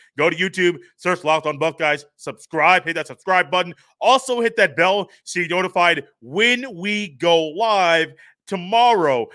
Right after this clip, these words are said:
after the Buckeyes play the Wildcats of Northwestern. The first question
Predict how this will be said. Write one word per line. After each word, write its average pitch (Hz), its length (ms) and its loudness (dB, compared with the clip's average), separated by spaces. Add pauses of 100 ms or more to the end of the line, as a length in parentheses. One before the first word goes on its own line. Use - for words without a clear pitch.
(120)
after 165 280 -2
the 170 60 -4
Buckeyes 151 420 0
play 151 160 -4
the 147 80 -2
Wildcats 170 640 0
of 147 280 2 (240)
Northwestern. 143 1120 -2
The 131 80 -10
first 254 400 0 (240)
question 214 560 -2